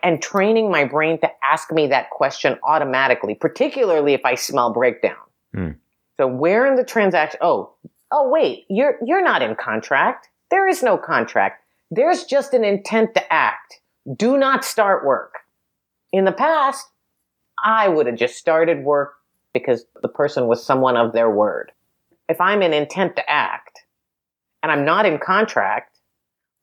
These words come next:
Speaker 1: I'm not gonna start reading documents that go with a project.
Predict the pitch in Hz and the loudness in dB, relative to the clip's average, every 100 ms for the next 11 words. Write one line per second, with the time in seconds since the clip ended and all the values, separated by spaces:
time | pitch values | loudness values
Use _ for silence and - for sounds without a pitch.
0 | _ - 135 214 294 135 92 - 98 98 | _ -4 -2 -2 -2 -4 -4 -2 -2 -2
1 | - _ _ _ _ _ - 127 135 123 | -6 _ _ _ _ _ -8 0 2 2
2 | 123 120 117 - 107 117 165 - - _ | 2 0 0 -2 -2 -2 -2 -6 -20 _
3 | _ _ _ _ _ _ _ _ _ _ | _ _ _ _ _ _ _ _ _ _
4 | - 127 101 131 120 104 - 104 101 110 | -4 -2 0 0 0 0 -2 -2 2 0
5 | - | 0